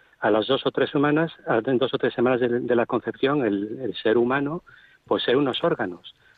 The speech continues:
A lo mejor el corazón ya incluso primera semana o semana y media, no lo sé exactamente, pero el ser humano existe antes, existe en la concepción y ya tiene un código genético propio.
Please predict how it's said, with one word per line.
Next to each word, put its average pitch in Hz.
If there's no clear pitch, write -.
A 107
lo 95
mejor 95
el 107
corazón 120
ya 135
incluso 110
primera 110
semana 135
o 117
semana 98
y 95
media, 123
no 104
lo 104
sé 107
exactamente, 113
pero 98
el 123
ser 170
humano 170
existe -
antes, 117
existe -
en 170
la 131
concepción 98
y 92
ya 104
tiene 120
un 123
código 120
genético 139
propio. 170